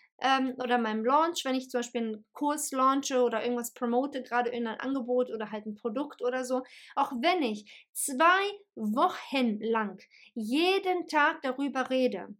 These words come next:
glaub mir, ich sag jetzt mal zum Beispiel, ich sage am, äh, äh, keine Ahnung, am neunundzwanzigsten Februar, ja, ist der letzte Tag. So, dann ist das Angebot abgelaufen, das war's,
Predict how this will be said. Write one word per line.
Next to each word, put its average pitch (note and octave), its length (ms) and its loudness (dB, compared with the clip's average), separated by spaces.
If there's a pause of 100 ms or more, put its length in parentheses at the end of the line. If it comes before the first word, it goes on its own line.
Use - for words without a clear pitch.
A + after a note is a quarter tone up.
(440)
glaub D#4+ 300 8
mir, A3 120 -4
ich A#3 120 -4
sag D#4 200 4
jetzt D#4 160 -6
mal C#4 180 0
zum C4+ 160 -4
Beispiel, C#4+ 480 -2 (380)
ich C4+ 200 -6
sage C4+ 460 4
am, B3+ 520 2 (520)
äh, A#3 560 2
äh, - 20 -6 (320)
keine D4 260 6
Ahnung, G#3 420 0 (140)
am B3+ 420 2
neunundzwanzigsten D4 1080 2
Februar, G3+ 680 -2 (180)
ja, C4+ 320 2 (340)
ist D#4+ 260 0
der A#3+ 100 2
letzte D#4+ 640 4
Tag. G#3 500 -2 (100)
So, A#3 220 2
dann C#4+ 440 4
ist D#4+ 240 -4
das A#3+ 260 -2
Angebot B3+ 480 0
abgelaufen, D#4 840 2
das G3 440 -6
war's, E4 520 8